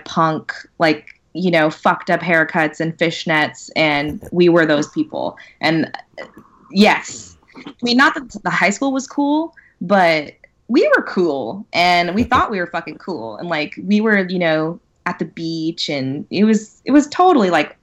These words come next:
Speaker 1: of that vibe. And my dad went to actually, uh, Hollywood High, so
Speaker 2: Wow.
Speaker 1: yeah. <laughs>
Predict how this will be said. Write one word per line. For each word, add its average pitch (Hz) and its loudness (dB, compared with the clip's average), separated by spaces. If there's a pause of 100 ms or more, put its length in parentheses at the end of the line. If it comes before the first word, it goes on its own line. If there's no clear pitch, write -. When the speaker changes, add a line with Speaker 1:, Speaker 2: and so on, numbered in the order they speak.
Speaker 1:
of 170 2
that 147 0
vibe. 185 -6 (380)
And 190 -2
my 202 4
dad 262 0
went 208 -6
to 202 -6
actually, 165 -6
uh, 135 -6
Hollywood 175 -2
High, 143 -4 (720)
so 147 0 (240)
Speaker 2:
Wow. 87 -4
Speaker 1:
yeah. 196 4 (560)
<laughs> 349 0